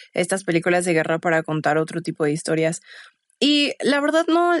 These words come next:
no, no sé cómo de dónde venga, ¿no? Cien por ciento, ¿no? Porque es, eh, eh, son historias que podrían contar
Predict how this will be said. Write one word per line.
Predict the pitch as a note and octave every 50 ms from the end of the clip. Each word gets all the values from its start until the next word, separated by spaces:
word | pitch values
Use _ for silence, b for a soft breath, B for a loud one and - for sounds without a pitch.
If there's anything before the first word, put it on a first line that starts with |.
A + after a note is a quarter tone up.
| - - -
no, | G3 G#3+ A3 A3+ A3+ A3+ A#3 A3+ A3+ A3+ A3+ A3 G3+ - - _ _ -
no | F#3+ G3+ G3+ G#3
sé | G#3 - G#3+ G#3
cómo | - A3 A3 G#3+ G#3 G3
de | F#3+ F3+
dónde | E3 E3+ E3+ E3+ F#3 F#3+
venga, | F3+ F3+ F3+ F3+ E3 D3+ D3
¿no? | D3 D3 D#3+
Cien | F3 - E3 D#3+
por | D#3+ - -
ciento, | - - E3+ E3+ E3 D#3+ D3
¿no? | D3+ D3 E3
Porque | - F3+ F#3+ A3 C4+
es, | C4+ - - -
eh, | - C3 A3 - -
eh, | - A3 A3+
son | G#3+ - A#3+ A#3 B3
historias | C4+ C4 - G#3 G#3 A3 A3
que | - E3+
podrían | - E3 E3 E3 D#3+ E3+
contar | E3+ G3 F#3+ F3+ F3 E3+ E3+ E3